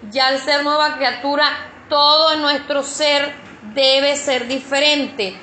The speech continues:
Las cosas viejas pasaron y aquí todas son hechas nuevas.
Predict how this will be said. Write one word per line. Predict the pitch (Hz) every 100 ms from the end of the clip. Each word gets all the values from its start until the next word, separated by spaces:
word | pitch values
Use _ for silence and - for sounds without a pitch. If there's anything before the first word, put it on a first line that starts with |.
| -
Las | 247 262 254
cosas | 262 269 277 302
viejas | 294 302 302
pasaron | 294 269 285 277 285
y | 269
aquí | 269 269 -
todas | 285 302 339 339 - - - - - -
son | - - 262 262
hechas | 262 254 262
nuevas. | 254 233 202 160